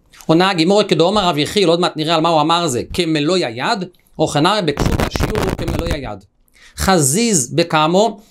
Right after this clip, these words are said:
אומר רבי בר טוביה בר יצחק, אומר רב, כמלוא אוי זילתא דאי קורא. אומר רש"י, כמו אגודת ירק שכורחין האיכרים. אומר רב חלקיה בר טוביה מערבין בקליה. קליה, אומר רש"י, כלח של עשב וקשה כעץ.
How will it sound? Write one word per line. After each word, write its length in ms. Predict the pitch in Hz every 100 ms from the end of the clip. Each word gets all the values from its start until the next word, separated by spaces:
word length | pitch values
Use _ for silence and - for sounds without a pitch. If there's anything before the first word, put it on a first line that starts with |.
| -
אומר 200 | 175 160
רבי 260 | 151 196 196
בר 180 | 165 143
טוביה 360 | - 196 180
בר 160 | 151 156
יצחק, 320 | 202 185 170
אומר 160 | 143 143
רב, 180 | 196 202 180
כמלוא 400 | 160 147 185 208 196
אוי 160 | 170 160
זילתא 460 | 127 185 214 208 185
דאי 240 | 175 180
קורא. 300 | 180 185 117 - _ - - -
אומר 180 | 143 143
רש"י, 500 | 180 190 202 202 196
כמו 240 | 180 190
אגודת 480 | 175 147 147 202 202
ירק 420 | 160 214 185 180 -
שכורחין 800 | - 175 175 170 156 143 196 196
האיכרים. 580 | 180 185 185 156 143 90 - _ - - - -
אומר 320 | 220 214 190
רב 140 | 180
חלקיה 420 | - 208 214 202
בר 160 | 190 180
טוביה 400 | 180 208 185 185
מערבין 680 | 170 156 196 196 175 196 170
בקליה. 540 | 175 - 185 175 104 - _ - - -
קליה, 300 | 170 208 190
אומר 200 | 175 170
רש"י, 380 | 175 190 190 185 -
כלח 420 | 220 202 175 -
של 180 | - 147
עשב 360 | 170 - - 196
וקשה 340 | 147 139 190 185
כעץ. 540 | 196 190 - -